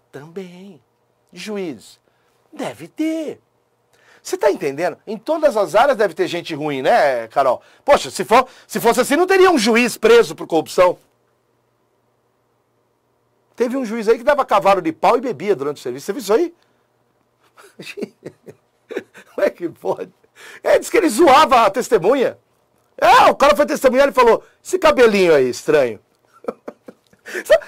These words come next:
tem umas coisas que acontecem no Brasil que só se usar maconha pra poder falar que é verdade. Acontece aqui. Então, eu gosto de concurso público e não gosto de dizer que toda turma é de parasita.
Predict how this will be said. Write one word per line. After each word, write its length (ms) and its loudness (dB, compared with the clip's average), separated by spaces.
tem 140 2
umas 200 2
coisas 400 4
que 100 0
acontecem 560 0
no 60 -2
Brasil 540 0
que 100 -8
só 180 4
se 120 0
usar 280 2
maconha 500 4
pra 140 2
poder 320 4
falar 320 4
que 80 -2
é 40 4
verdade. 440 0
Acontece 560 -2
aqui. 260 -10
Então, 560 2
eu 320 6
gosto 400 0
de 80 -10
concurso 380 -14
público 300 -10
e 80 -10
não 200 -2
gosto 640 -2
de 140 -10
dizer 360 -6
que 120 -14
toda 640 2
turma 680 2
é 100 0
de 80 -10
parasita. 680 -6